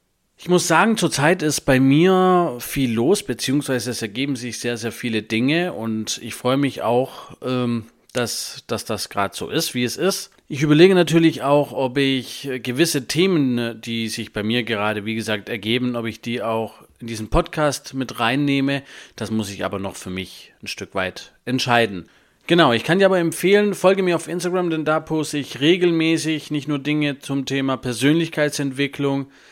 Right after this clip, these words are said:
sondern auch viele andere Sachen. Und falls du das noch nicht getan hast, hier unten in den Shownotes findest du den Link zu meinem Instagram-Profil.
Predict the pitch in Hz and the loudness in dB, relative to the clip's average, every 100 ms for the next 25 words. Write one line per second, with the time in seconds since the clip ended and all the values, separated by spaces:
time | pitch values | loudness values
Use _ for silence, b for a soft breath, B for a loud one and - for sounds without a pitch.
0 | b - 123 123 104 110 110 - _ _ | b -6 -4 -4 -4 -4 -4 -8 _ _
1 | _ _ - 117 110 - - 107 110 98 | _ _ -8 -2 -2 -4 -4 -2 -2 -4
2 | 92 87 - 76 _ _ _ _ - 131 | -4 -6 -6 -20 _ _ _ _ -6 -4
3 | 123 151 165 160 156 147 147 127 131 127 | 0 2 2 4 2 2 0 -2 -4 -6
4 | 113 123 127 131 123 - - 131 156 170 | -4 -2 0 -2 -4 -8 -10 0 2 2
5 | 147 165 151 135 127 110 120 123 120 113 | 0 -2 0 2 2 0 0 2 0 -2
6 | - - 143 135 - 123 110 107 110 110 | -6 -2 2 2 0 -2 0 -2 -4 -6
7 | 95 98 107 120 101 95 87 82 76 - | -6 -6 -8 -6 -6 -6 -10 -14 -20 -20